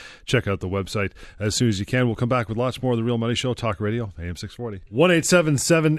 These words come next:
eight silver, online to guildhall wealth dot com. And for the purpose of this segment, you can go to guildhall diamonds dot com too, to check out the, uh, collection anytime.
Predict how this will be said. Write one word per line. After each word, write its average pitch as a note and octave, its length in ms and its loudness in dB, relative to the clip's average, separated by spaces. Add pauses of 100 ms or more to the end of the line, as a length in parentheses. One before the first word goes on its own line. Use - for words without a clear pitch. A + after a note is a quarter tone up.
(100)
eight D#3+ 200 2
silver, D#3 400 2
online C#3 440 2
to A2+ 80 0
guildhall C3 580 2
wealth C3 260 2
dot A#2 260 -2
com. C#3 260 -2
And A2+ 100 -4
for B2 80 -6
the G2+ 100 -4
purpose F#2+ 300 -2
of G#2+ 60 0
this G2+ 100 -2
segment, C3+ 300 2
you G2+ 80 0
can G#2 60 0
go G2 40 2
to F#2 80 -2
guildhall F#2+ 400 -2
diamonds G2 400 -4
dot F#2 300 -6
com G2+ 280 -6
too, A#2+ 200 -2
to G#2 100 -6
check A#2+ 260 -4
out A#2 140 -2
the, A2+ 200 0
uh, A2 60 -2
collection D3 520 0
anytime. D3+ 640 2